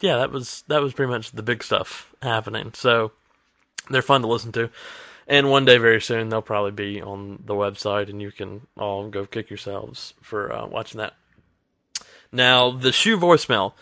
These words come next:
The voicemail service we use, it's, it's a great service. It's a free service. Um, unfortunately, one day it works, and the next day it doesn't.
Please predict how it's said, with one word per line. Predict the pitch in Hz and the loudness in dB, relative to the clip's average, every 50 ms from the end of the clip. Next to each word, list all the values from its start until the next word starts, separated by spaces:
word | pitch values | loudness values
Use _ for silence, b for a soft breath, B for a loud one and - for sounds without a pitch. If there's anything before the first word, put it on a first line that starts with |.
| b b b b b b - | b b b b b b -12
The | 131 131 135 131 131 131 | -4 0 0 2 2 4
voicemail | 147 208 247 247 285 240 | 6 4 6 6 4 4
service | - - 185 165 151 - | 4 6 4 4 2 0
we | 160 147 143 | -2 -2 0
use, | 127 127 123 123 127 127 123 123 - - _ - | 0 2 2 2 0 0 -2 -6 -8 -8 _ -8
it's, | - 85 120 127 123 - - - - | -4 -2 -2 -2 -2 -4 -8 -4 -2
it's | - 135 - | -2 -2 0
a | 127 | 2
great | 117 127 143 175 165 | 6 6 6 6 4
service. | - 135 120 117 117 110 - | 4 4 4 4 2 0 -8
It's | - - | -12 -16
a | - | -16
free | - - 185 196 185 | -6 0 0 0 0
service. | - - 117 110 107 110 107 - - - b b b b b b _ - | 2 2 2 4 4 2 -2 -4 -8 -14 b b b b b b _ -2
Um, | 120 117 117 113 - | 2 2 2 2 0
unfortunately, | - 117 - 190 208 226 - - 214 185 151 | -4 -2 2 4 4 4 4 2 0 0 2
one | 131 131 143 156 | 2 2 2 4
day | 151 160 165 165 160 - | 4 6 6 6 4 4
it | 113 117 98 | 2 0 2
works, | 120 123 139 151 - - - | 4 4 4 2 0 -4 -8
and | - 113 117 | -8 -6 -4
the | 113 | -2
next | 120 120 - - | -2 -4 -2 -4
day | - 113 113 110 | -4 -2 0 -2
it | - - | -2 -2
doesn't. | 117 113 107 107 107 - - - - | -2 -2 -2 -2 -4 -8 -12 -18 -20